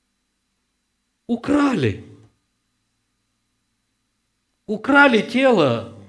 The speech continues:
его ученики». Они приходят и говорят:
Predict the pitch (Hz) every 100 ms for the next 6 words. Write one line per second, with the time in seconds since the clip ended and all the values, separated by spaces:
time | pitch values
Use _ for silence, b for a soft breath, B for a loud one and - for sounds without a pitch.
0 | b b _ _ _ 120 127 117 98 92
1 | - _ - 175 214 233 233 233 180 104
2 | b b b 202 285 294 277 285 277 262
3 | 247 240 240 226 151